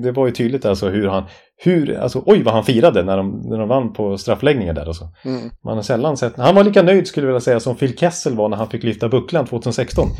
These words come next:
Speaker 1: Jag tror aldrig jag sett det, nu återkommer jag till Phil Kessel, men jag tror liksom, eh, jag tror aldrig jag sett någon utstråla så mycket "in your face fuckers", liksom, utan att säga det. Alltså någonsin i något sammanhang än vad Phil Kessel gjorde när han åkte runt.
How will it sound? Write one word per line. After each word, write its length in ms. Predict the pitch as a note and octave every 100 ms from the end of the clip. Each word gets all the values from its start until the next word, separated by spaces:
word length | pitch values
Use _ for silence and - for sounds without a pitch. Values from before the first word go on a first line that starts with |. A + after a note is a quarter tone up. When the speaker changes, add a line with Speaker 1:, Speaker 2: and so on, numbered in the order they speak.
| - - -
Speaker 1:
Jag 100 | E3+
tror 100 | F3+
aldrig 180 | E3+
jag 80 | G3
sett 200 | G3 F#3+
det, 140 | F3+ E3
nu 220 | E3 E3+
återkommer 520 | E3+ D#3 D#3+ D#3+ D3+
jag 100 | C#3+
till 100 | C#3
Phil 120 | C#3+
Kessel, 300 | C3+ F3 C#3
men 120 | B2 C#3+
jag 140 | C#3
tror 160 | D#3 B2+ _ _ _ _ - _ G3
liksom, 360 | A#2 D3+ C#3
eh, 160 | C3+ - - - -
jag 120 | -
tror 100 | F#3
aldrig 160 | D#3
jag 60 | F3+
sett 240 | F#3+ E3+
någon 240 | D#3 C#3+ C#3
utstråla 520 | D3 B2+ - E3+ C3
så 120 | C#3
mycket 400 | C3+ A#2+ A#2+ G#2 - -
"in 240 | E3 D3+
your 180 | D3+ C#3
face 380 | E3 F#3 C3 -
fuckers", 420 | C#3+ C#3 B2 C3
liksom, 260 | A#2 C3
utan 260 | C#3 C3 C3
att 60 | A#2+
säga 240 | C3+ D3
det. 200 | G2+ E2+ - _ _ -
Alltså 180 | A#2 A#2+
någonsin 400 | B2 A2+ G2 C#3+
i 60 | A#2
något 180 | B2+ -
sammanhang 400 | A2+ G#2 G2+ G2
än 100 | G2
vad 160 | G2
Phil 140 | A2+ -
Kessel 320 | B2 A#2+ G2+
gjorde 200 | F#2+ G2+
när 80 | G2
han 80 | G2
åkte 200 | G2 A2+
runt. 220 | G#2+